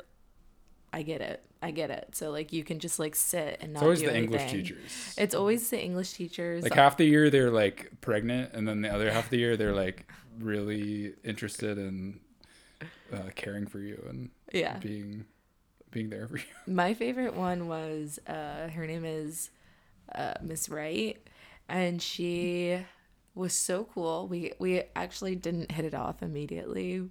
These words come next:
Speaker 1: She was like, "I'm pretty sure she told another student that was my friend that she didn't like me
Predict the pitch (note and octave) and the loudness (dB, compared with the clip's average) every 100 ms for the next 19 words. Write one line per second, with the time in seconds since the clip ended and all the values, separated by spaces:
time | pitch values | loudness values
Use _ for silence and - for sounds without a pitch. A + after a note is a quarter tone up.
0 | - - D#3+ D#3 D#3 D#3 F3 F#3 F3+ - | -10 -6 -4 -2 -2 -2 -2 -2 -4 -4
1 | B3+ F4+ C4+ B3 A#3+ A#3 - D#3+ D#3+ E3 | -2 -2 -2 -2 -2 -4 -4 -2 -2 -2
2 | - D#3 D3+ D#3+ E3 - D#3 D3+ D#3+ D#3+ | -6 -6 -4 -4 -4 -6 -6 -4 -4 -4
3 | D3+ D3 D3 - - - - - - F#3 | -4 -6 -8 -8 -8 -8 -8 -8 -8 -8
4 | F3 - E3 - G3+ G#3+ A#3+ | -6 -6 -8 -6 -4 -4 -4